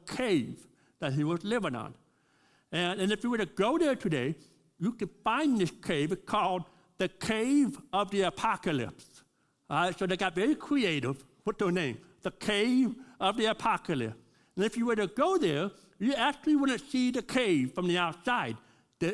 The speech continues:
what, what they have done, like they do to a lot of places in the Holy Land, wherever Jesus did a miracle,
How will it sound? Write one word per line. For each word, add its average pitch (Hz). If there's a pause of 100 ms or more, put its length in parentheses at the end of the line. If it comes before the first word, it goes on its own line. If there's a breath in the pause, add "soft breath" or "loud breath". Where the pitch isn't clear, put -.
what, 170
what 180
they 180
have 160
done, 202 (340 soft breath)
like 185
they 185
do 208
to 165
a 143
lot 208
of 254
places 175
in 165
the 151
Holy 226
Land, 131 (360 soft breath)
wherever 185
Jesus 180
did 180
a 147
miracle, 175